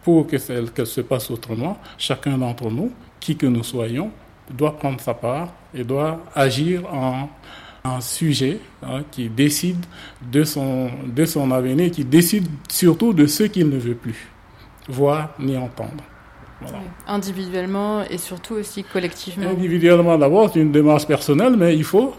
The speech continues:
Speaker 1: euh, à un moment donné, faire la jonction de l'ensemble des, des des, des individualités, des personnes, des groupes, des, des associations, euh, qui, qui veulent un autre monde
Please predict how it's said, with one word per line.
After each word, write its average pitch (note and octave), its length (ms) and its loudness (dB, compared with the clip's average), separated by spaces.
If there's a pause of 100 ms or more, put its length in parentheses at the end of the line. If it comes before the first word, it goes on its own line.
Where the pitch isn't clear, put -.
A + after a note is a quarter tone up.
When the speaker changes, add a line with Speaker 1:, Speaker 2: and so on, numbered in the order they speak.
(140)
Speaker 1:
euh, B2+ 380 -4 (140)
à C#3 100 -2
un D3 160 2
moment C#3+ 280 2
donné, C3+ 280 0
faire C#3+ 240 2
la B2+ 180 0
jonction C#3 560 2 (220)
de B2+ 180 -8
l'ensemble C3+ 800 0
des, A2 340 2 (240)
des A#2 140 -8 (1000)
des, A2+ 140 0 (160)
des A2 320 0
individualités, G#2+ 720 -4
des A2+ 140 2
personnes, A#2+ 480 -2
des A2 160 -2
groupes, B2 480 -4 (100)
des, G#2 340 -2
des A2 240 2
associations, C3 960 -2 (540)
euh, A2 400 -4
qui, A2+ 360 -4 (180)
qui A#2+ 160 -4
veulent D#3+ 340 2 (140)
un D3 240 2
autre E3+ 260 -4
monde F3 320 -2